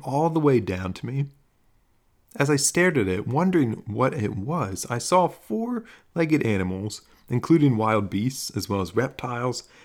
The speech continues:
and wild birds. I heard a voice say, 'Get up, Peter. Kill and eat.' I responded, 'Absolutely not, Lord.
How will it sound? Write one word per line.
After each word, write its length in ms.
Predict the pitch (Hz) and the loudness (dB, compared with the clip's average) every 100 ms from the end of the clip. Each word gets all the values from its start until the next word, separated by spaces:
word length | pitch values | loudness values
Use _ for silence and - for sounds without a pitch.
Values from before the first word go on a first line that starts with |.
| _ - | _ -4
and 120 | 107 | 0
wild 300 | 95 92 87 | 2 0 0
birds. 520 | 98 98 101 104 - _ _ _ _ _ _ _ _ _ - | -2 0 -2 -4 -10 _ _ _ _ _ _ _ _ _ -10
I 60 | |
heard 180 | 143 160 | 0 2
a 40 | 139 | 2
voice 360 | 131 143 135 - | 4 2 2 -4
say, 380 | - 104 95 101 _ _ _ _ _ - | -2 0 0 -4 _ _ _ _ _ 2
'Get 160 | 170 | 4
up, 340 | 190 170 - - | 4 2 -2 -2
Peter. 480 | 107 117 135 139 _ _ _ _ - | 2 4 2 0 _ _ _ _ -12
Kill 400 | - 185 147 117 | 2 4 6 4
and 160 | 110 - | 0 0
eat.' 320 | 156 101 - _ _ _ _ _ _ _ _ _ _ - | 0 0 -4 _ _ _ _ _ _ _ _ _ _ -8
I 80 | - | 0
responded, 500 | 147 143 151 147 143 - | 0 2 2 2 -2 -2
'Absolutely 760 | 147 160 - 165 156 151 147 | 0 0 2 4 6 6 4
not, 320 | 127 123 107 | 4 2 0
Lord. 360 | 107 95 92 90 | -2 0 0 -2